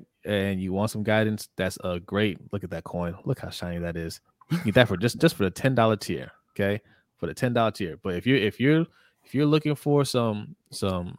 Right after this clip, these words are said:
help, you're looking for some advice, uh, listen, three guys here with, with a lot of experience plus Hendo,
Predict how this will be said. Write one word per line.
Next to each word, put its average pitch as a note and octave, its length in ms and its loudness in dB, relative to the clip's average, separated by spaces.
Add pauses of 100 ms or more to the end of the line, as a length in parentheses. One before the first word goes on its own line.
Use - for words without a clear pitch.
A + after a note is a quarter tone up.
(160)
help, C#3+ 260 8
you're G#2 100 0
looking G#2+ 220 2
for G#2+ 140 -2
some G2+ 200 -6
advice, A#2 500 0 (560)
uh, F2+ 540 -2 (380)
listen, F#2 440 -8 (320)
three A#2 160 4
guys A2+ 320 4
here G#2 320 2
with, F#2+ 200 -4 (200)
with F2 160 -8
a F2 40 -6
lot G2+ 200 2
of - 20 0
experience G#2 340 -4
plus - 260 -6
Hendo, G2+ 360 0